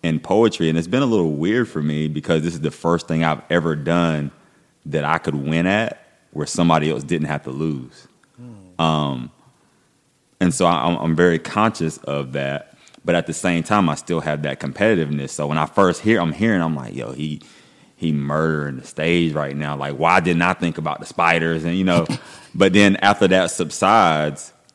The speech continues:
Speaker 1: then you, you really dig into, like, man, like, am I as afraid of spiders as he is? And if I'm not, and is that why I did not think of that?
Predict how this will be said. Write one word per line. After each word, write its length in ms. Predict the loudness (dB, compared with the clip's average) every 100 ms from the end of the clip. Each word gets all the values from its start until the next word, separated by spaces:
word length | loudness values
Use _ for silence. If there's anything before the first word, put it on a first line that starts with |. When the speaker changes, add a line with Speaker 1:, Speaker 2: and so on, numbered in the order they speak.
| _ -2
Speaker 1:
then 180 | 2
you, 120 | 2 0
you 220 | -2 -2
really 260 | 0 0
dig 320 | 0 0 0 2
into, 800 | 0 -2 -2 -2 0 -2 -4 -8 _ _ _ _ -8
like, 180 | -6
man, 320 | -2 0 2 0
like, 280 | -4 -8 -12 _ _ _ _ _
am 140 | -6 -2
I 300 | 0 0 -4 -2
as 240 | 0 0
afraid 400 | -4 -4 -2 -2
of 80 | -4
spiders 480 | -4 -2 0 -2 -4
as 180 | -6 -6
he 320 | -4 0 0
is? 240 | 0 -2
And 140 | -4 -6
if 120 | -4
I'm 240 | -4 -2
not, 300 | 0 0 -2
and 100 | -6
is 160 | -10 -4
that 220 | -4 -4
why 300 | -4 -4 -4 -6
I 100 | -6
did 160 | -4
not 260 | -4 -6 -6
think 220 | -6 -4
of 120 | -4
that? 380 | -2 -4 -6 -12